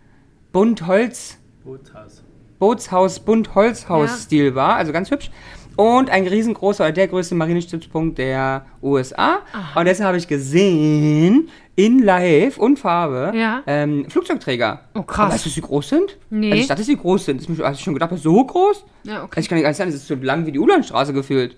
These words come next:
Speaker 3: Ernsthaft?
Speaker 1: Also groß. Ich sag mal, also ohne Spaß, ich kann mir vorstellen, das Ding von unserem Haus bis zum Kudamm geht so lang.
Speaker 3: Das ist ja krass.
Speaker 1: Also wirklich groß, groß. Aber gut, Flugzeug starten, landen da
Speaker 3: Ja,
Speaker 1: halt
Speaker 3: ja.
Speaker 1: auch, ne? Also
Speaker 3: Okay, ja, ja, darf man nicht vergessen.
Speaker 1: Genau, also es ist wirklich groß.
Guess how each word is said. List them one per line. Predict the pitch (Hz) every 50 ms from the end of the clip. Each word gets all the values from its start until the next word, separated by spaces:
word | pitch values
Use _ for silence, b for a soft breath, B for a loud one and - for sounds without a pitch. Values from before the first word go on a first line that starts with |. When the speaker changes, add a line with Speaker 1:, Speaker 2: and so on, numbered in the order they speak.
| _ _ _
Speaker 3:
Ernsthaft? | 254 226 240 247 - 403 466 508 508 -
Speaker 1:
Also | - 160 156 147 - - - - _ _ _ _ _
groß. | - 262 403 494 427 - - - - -
Ich | - 147 -
sag | 185
mal, | 175 -
also | 147 139 139
ohne | 143 151
Spaß, | 143 - - 196 214
ich | 180 -
kann | - 175
mir | 143 135
vorstellen, | 131 135 160 175 160
das | -
Ding | - 156
von | 143 -
unserem | 143 160 175 180 170 160
Haus | 139 151 185 190 - -
bis | 170 165
zum | - 165 165
Kudamm | 170 277 330 330 190 127
geht | 127 127 123
so | - 127
lang. | 120 110 - 110 - - _ _
Speaker 3:
Das | - - 160
ist | 160
ja | 190 180
krass. | - - 196 185 185 -
Speaker 1:
Also | 151 165
wirklich | 233 359 349 -
groß, | - - 143 139 131 143
groß. | - 127 123 123 - b b b b b b b b
Aber | 147 147
gut, | 147 147
Flugzeug | - - 170 - 143 139
starten, | - - - - - 135
landen | 123 123 120 123
da | -
Speaker 3:
Ja, | -
Speaker 1:
halt | - 113
Speaker 3:
ja. | - 156 156 165
Speaker 1:
auch, | 165
ne? | -
Also | 135 131 127
Speaker 3:
Okay, | 208 190 175 -
ja, | - 214 220
ja, | 233 226 208 208 196
darf | - 202 -
man | 220 208
nicht | 202 190 -
vergessen. | 208 180 170 170
Speaker 1:
Genau, | 165 147 120 113
also | 139 156
es | 175 165
ist | 180
wirklich | 208 311 -
groß. | - - 156 202 349 427 - -